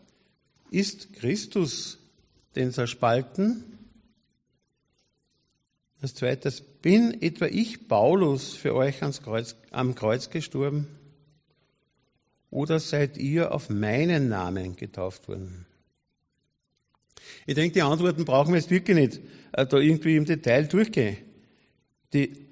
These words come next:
einzige Antwort darauf ist Nein. Christus ist nicht zerspalten. Paulus ist nicht am Kreuz gestorben.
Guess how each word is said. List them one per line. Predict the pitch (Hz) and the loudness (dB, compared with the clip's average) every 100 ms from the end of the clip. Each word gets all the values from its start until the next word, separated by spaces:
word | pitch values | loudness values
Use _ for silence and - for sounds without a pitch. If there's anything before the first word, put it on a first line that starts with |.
| - _ | -20 _
einzige | - 160 208 214 190 | 0 2 2 0 2
Antwort | 170 190 202 202 | 2 4 2 2
darauf | 151 156 151 - - - | 4 4 2 -10 -18 -6
ist | 143 - - _ | -6 -6 -10 _
Nein. | 104 110 123 156 180 120 101 85 - - _ _ _ _ _ _ _ _ _ _ _ _ - | -2 2 4 6 6 4 0 -6 -16 -20 _ _ _ _ _ _ _ _ _ _ _ _ -4
Christus | 151 202 208 196 - - - _ - | 0 0 0 0 -2 -16 -20 _ -8
ist | 143 - | -6 -2
nicht | 139 208 214 - | 2 2 0 -4
zerspalten. | 123 - 107 117 - 123 120 - - _ - - _ _ - | -4 -2 -2 -2 -4 -6 -6 -12 -20 _ -20 -20 _ _ 0
Paulus | 135 170 151 | 2 2 2
ist | 160 - | -2 -2
nicht | 139 202 220 - | 2 2 2 0
am | 120 | 2
Kreuz | 117 120 - | 2 0 -2
gestorben. | 127 127 120 120 117 | -6 -2 0 0 -4